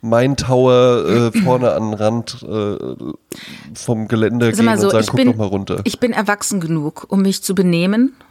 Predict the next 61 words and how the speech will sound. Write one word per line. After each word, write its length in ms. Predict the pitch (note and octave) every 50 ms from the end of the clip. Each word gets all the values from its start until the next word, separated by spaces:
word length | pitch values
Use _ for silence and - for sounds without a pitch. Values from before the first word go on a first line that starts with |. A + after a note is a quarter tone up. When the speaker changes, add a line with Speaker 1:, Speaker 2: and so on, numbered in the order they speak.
| _ _ -
Speaker 2:
Und 160 | G3 F3+ -
wenn 160 | F#3+ F#3 F3
du 160 | G3 G3 G3+
jetzt, 440 | G3+ G3+ G3 G3 - - - - -
also 140 | F#3 E3+ E3
ich, 240 | - - - - -
ich 300 | F3 - - - - -
trag 240 | - - D#3 D3+
das 120 | - D#3+ -
nicht 200 | E3 D#3 - -
nach 100 | D3 -
vorne, 380 | - - - - - - -
ne? 160 | D3 F#3 A#3+ C#4+
Also 240 | B3 F#3 F3+ F3
wenn 100 | F#3+ F#3
du 80 | F3 F#3+
jetzt 220 | F#3+ F#3+ F#3 -
mit 160 | F#3+ F3 - F3+
mir 80 | F3
da 100 | D#3 C#3+
auf 100 | C#3 -
den 140 | - D#3+ D#3
Main 180 | E3+ G3+ A#3+ B3+
Tower 200 | B3+ B3 A3+ G#3
gehen 240 | G#3 G#3 G3+ G3
würdest, 420 | G3 F#3 F#3+ F#3+ F#3+ F#3 - - -
äh, 220 | D#3+ E3+ D#3 A#2+
wollen 240 | F3 F3+ F3+ F3 E3+
würdest, 240 | E3 E3 F3 E3 -
dann 80 | D#3+
würde 100 | D#3+ E3
ich 60 | D#3+ -
sagen, 200 | - D3 C#3 C#3
„Ja 100 | C#3+ C3+
klar, 220 | - - F3+ D#3+
das 120 | C3+ C#3 -
machen 300 | F#3 A#3 - C#4+ B3+ A3+
wir.“ 240 | G#3+ G#3+ G#3 A3 - - - - - - - - - -
Und 100 | - F3+
wenn 80 | F#3 F#3
du 80 | F3
sagst, 220 | E3 E3+ E3 - -
„Komm, 160 | - A3+ G#3+
lass 180 | G3 F#3 - F#3+
mal 60 | F3
nach 180 | D#3+ D3 -
Speaker 1:
Und 80 | - C3
Speaker 2:
vorne 160 | B2+ B2+ D3
Speaker 1:
innerlich 220 | D3+ C#3+ B2+ C3+ C3+
Speaker 2:
gehen“, 80 | - -
Speaker 1:
würdest 220 | C3+ D3 - -
du 20 | -
denken, 200 | - C3 B2+ D3
Speaker 2:
dann 240 | A3+ A3 A3 F#3+ -
würde 260 | A3+ B3+ C4+ C#4+ C#4+
ich 140 | C#4+ - B3
Speaker 1:
„Ah!“ 140 | - G3 F#3
Speaker 2:
auch 200 | F#3+ G3+ G3+ G3+
nach 200 | A3 G3+ G3+ -
vorne 420 | - - G3 E3+ E3+ E3+ D#3+ D3+
gehen, 380 | - - C#3 C#3 C#3 C3+ C#3+